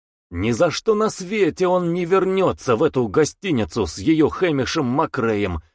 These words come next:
гнусно насмехающимся над их затруднениями. Если они вынуждены как-то заполнить это время, лучше пойти посмотреть на то место, где спит вечным сном Кэллом.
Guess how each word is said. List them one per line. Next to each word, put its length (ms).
гнусно 500
насмехающимся 1040
над 220
их 160
затруднениями. 1080
Если 360
они 320
вынуждены 760
как-то 380
заполнить 680
это 220
время, 420
лучше 480
пойти 380
посмотреть 640
на 160
то 160
место, 360
где 240
спит 420
вечным 480
сном 400
Кэллом. 560